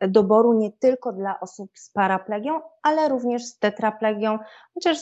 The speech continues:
no, no, zdarza się, że też tetraplegicy, znaczy zdarza się, często tetraplegicy korzystają również z takich wózków, tak? To jest wszystko kwestia tego, kto czego oczekuje i do czego zmierzamy,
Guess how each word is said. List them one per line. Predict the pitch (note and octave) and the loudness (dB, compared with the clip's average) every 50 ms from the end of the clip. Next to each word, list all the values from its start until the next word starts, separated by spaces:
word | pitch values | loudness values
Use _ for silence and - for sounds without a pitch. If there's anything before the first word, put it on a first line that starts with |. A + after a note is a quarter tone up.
| - - | -2 0
no, | D4+ E4 E4+ E4 D#4+ D4+ D#4 E4 | 4 4 4 4 4 2 -2 -2
no, | F#4 F4+ F4 E4+ E4 | -2 0 0 -2 -2
zdarza | D4 C#4+ D#4+ D#4 D#4 D4+ C4+ C4 A#3 | 2 4 6 6 6 6 4 2 0
się, | A#3+ - G#3+ | 0 -4 -6
że | G3 G3+ F#3 | -8 -8 -12
też | - G3+ F#3 - _ | -14 -14 -16 -16 _
tetraplegicy, | - - - - G3 F#3 F#3 - G3 F#3 F#3 F#3+ G3+ - _ - G3 F#3+ F#3 F#3+ - _ _ _ - | -20 -18 -12 -10 -10 -8 -8 -8 -10 -10 -10 -12 -14 -14 _ -4 -2 -2 -2 -2 -4 _ _ _ -10
znaczy | F3+ F3 - F#3 | -8 -6 -6 -6
zdarza | E3+ E3 D#3 F#3 F3+ F3+ E3 E3+ E3 | -4 0 4 6 6 6 4 2 -4
się, | E3 - - F3 E3 E3+ _ _ _ _ _ _ _ _ _ _ | -8 -8 -10 -10 -10 -10 _ _ _ _ _ _ _ _ _ _
często | - - B4+ A#4+ A#4 A#4 - D4+ - | -2 2 4 4 4 4 2 0 0
tetraplegicy | - A3+ G#3+ A3+ - G#3+ G3+ G3+ - G#3+ G3 F#3 F#3 G#3 G#3 - A3+ | 0 -2 -2 -2 -2 -2 -2 -2 -2 -4 -4 -2 -4 -6 -8 -8 -10
korzystają | G#3+ - F#3+ F3+ F3+ F3+ _ - F3+ F3+ F3+ F3+ E3+ | -8 -8 -8 -8 -10 -10 _ -6 -6 -4 -4 -4 -6
również | E3+ E3+ F3+ F3 E3+ E3 | -6 -6 -6 -8 -8 -8
z | - | -10
takich | - E3+ - - E3+ E3 E3 | -12 -14 -10 -6 -6 -4 -4
wózków, | E3 D#3+ E3 - - - - - - | -4 -6 -6 -8 -10 -12 -12 -8 -2
tak? | - F#3+ G3 G#3 - | 0 0 0 2 2
To | - - | 0 -2
jest | - - | 0 0
wszystko | - D4 C4+ - - - C4+ C4+ C4+ - - - - - - - | -2 -2 -2 0 4 6 6 6 6 2 -4 -16 -20 -20 -20 -6
kwestia | - - A#3+ A#3 A#3 - A3+ G#3+ | 0 2 2 2 2 0 -2 -2
tego, | A3+ A#3+ A#3+ A3 A3 A#3+ A#3 A#3 A#3 A#3 - _ _ | 0 -2 -2 0 2 4 4 4 2 -2 -8 _ _
kto | - - - D#4 D#4 | -6 -2 0 0 0
czego | D#4 D#4 D4+ B3+ B3+ B3+ - | 0 -4 -4 -2 -2 -2 -2
oczekuje | A#3 B3 - A#3+ A#3 A#3+ - C4+ C4+ B3+ C4 C4 A#3+ B3 - | -4 -6 -8 -10 -10 -10 -8 -6 -4 -4 -2 -4 -4 -6 -6
i | A3+ A3+ A3+ A3+ A3+ A3+ A#3 A3+ A3+ A#3 _ _ _ _ _ _ _ _ _ - - - | -6 -6 -4 -2 -2 -2 -2 -4 -6 -8 _ _ _ _ _ _ _ _ _ -20 -14 -8
do | - A3+ | -6 -6
czego | A#3 A3+ C4 G#3+ A3 G#3 | -4 -2 -2 -2 -2 -2
zmierzamy, | G3 G#3 G3 F#3+ F#3 F#3+ F3 D#3+ D#3 D#3 | -2 -2 -4 -2 -2 -4 -4 -6 -6 -10